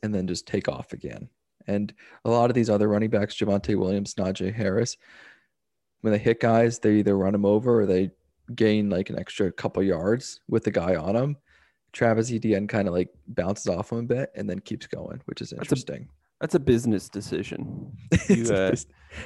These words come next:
Speaker 2: you're in college, you don't get paid, um, and they know they're going into the N F L, so you, you, you just go
Speaker 1: <laughs>
Speaker 2: down, save yourself the injuries.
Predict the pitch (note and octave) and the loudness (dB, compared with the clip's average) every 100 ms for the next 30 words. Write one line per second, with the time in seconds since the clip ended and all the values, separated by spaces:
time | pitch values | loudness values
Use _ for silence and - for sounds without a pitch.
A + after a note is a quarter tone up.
0 | - C3+ A#2+ - A#2 A2 G#2+ A2 G#2 G2 | -2 0 2 4 4 4 2 -2 -2 -4
1 | - F#2 F2+ F2 - G#2+ F2+ - - - | -4 -4 -4 -6 -6 -6 -4 -6 -10 -8
2 | F#2+ F#2 - - F#2+ F#2+ F#2+ F#2 F2+ F#2 | -6 -4 -6 -2 0 0 0 -2 -2 -2
3 | F#2+ F#2+ F#2+ G2+ F#2 F#2 F#2 - A#2+ D#3 | -2 0 -2 -2 -4 -2 -4 -2 -4 -4
4 | - F#2+ F#2+ F#2 F#2 _ - F#2 - - | -2 -2 -2 -4 -10 _ -16 -16 -6 -4
5 | B2+ B2 - D#3 G#2+ G2+ G2 F#2+ F2+ - | -2 -2 0 4 6 4 2 -2 -6 -8
6 | - - _ - E3 - C3+ G#2+ G#2+ A#2+ | -14 -20 _ -2 0 2 2 4 2 2
7 | G2+ F#2+ F2 F#2+ G2 - C#2+ D2 | 0 0 -4 -4 -4 -6 -8 -10